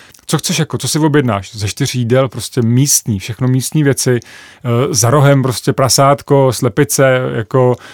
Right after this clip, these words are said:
sýry, eh, maso, špek, že jo? A ta tyrolská kuchyně je boží. Prostě je teda trošku jakoby tučnější, protože vlastně kdykoliv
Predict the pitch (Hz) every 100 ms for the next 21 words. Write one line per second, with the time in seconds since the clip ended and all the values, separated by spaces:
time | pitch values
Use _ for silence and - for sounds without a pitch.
0 | - - - 147 165 165 156 147 - 139
1 | 117 120 139 - 160 147 120 - 131 147
2 | 143 151 143 - - - 127 127 - 139
3 | 151 - 131 135 135 131 123 123 110 131
4 | 107 92 107 95 147 - 156 - 147 -
5 | 165 185 196 175 - 135 113 117 104 123
6 | 127 135 - - - 135 156 139 131 156
7 | 160 -